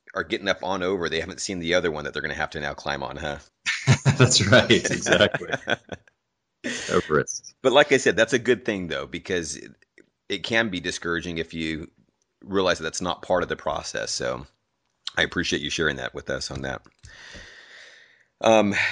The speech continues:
Speaker 1: okay, so from DreamWorks, now what stuff were you working on at Google?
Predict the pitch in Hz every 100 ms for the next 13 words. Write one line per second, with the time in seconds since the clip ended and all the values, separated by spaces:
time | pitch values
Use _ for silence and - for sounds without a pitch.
0 | - - 120 135 107 113 104 127 120 -
1 | - - 101 113 151 127 - 117 139 -
2 | 180 - 147 135 139 139 123 95 131 127
3 | 64